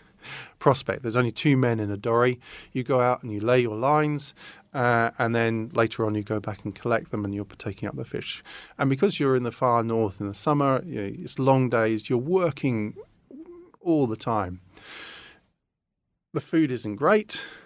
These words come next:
There's tensions well, yeah, they, all of the men are dependent on the quality of the catch for, for their earnings. You know, they, they, they're not paid a wage. They're paid according to how much they catch,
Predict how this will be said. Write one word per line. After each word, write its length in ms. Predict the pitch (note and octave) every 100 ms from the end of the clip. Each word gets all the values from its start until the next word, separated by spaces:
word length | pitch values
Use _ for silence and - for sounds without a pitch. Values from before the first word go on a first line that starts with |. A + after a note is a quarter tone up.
| _ _ _ _ _ -
There's 160 | A#2 -
tensions 840 | - D#3 C#3+ C#3 A#2+ A#2 A2 - _ _ _ _ _ _
well, 180 | C3+ C3+
yeah, 200 | C3+ B2
they, 320 | E3+ C3+ B2 G3+ G#3 G3
all 300 | E3+ F3 E3
of 60 | C3
the 80 |
men 340 | C3 C3+ B2+ A#2
are 120 | A#2+
dependent 600 | G#2+ - - C#3 B2+ A#2 -
on 440 | B2 A2 G#2+ G2+ -
the 80 |
quality 500 | - - D3+ C#3+ -
of 60 | G#2+
the 80 | -
catch 460 | - E3+ D3+ -
for, 420 | - - A2+ A2 -
for 220 | - A#2
their 140 | A2+
earnings. 580 | D3 E3+ D#3+ D#3+ D3+ -
You 80 | A#2+
know, 80 | G#2+
they, 260 | B2+ A#2
they, 240 | - A#2+ A2
they're 160 | C3+
not 300 | B2+ C3+ -
paid 340 | - C3 C3 B2
a 40 |
wage. 440 | A#2+ D3 C#3+ C3
They're 160 | - A2
paid 380 | - B2+ A#2 G#2+ - - - - - -
according 380 | A#2+ C3 A#2
to 120 | A2+ G#2
how 160 | A#2
much 240 | A2+ A#2+ -
they 120 | G2+
catch, 500 | - D#3+ D3+ -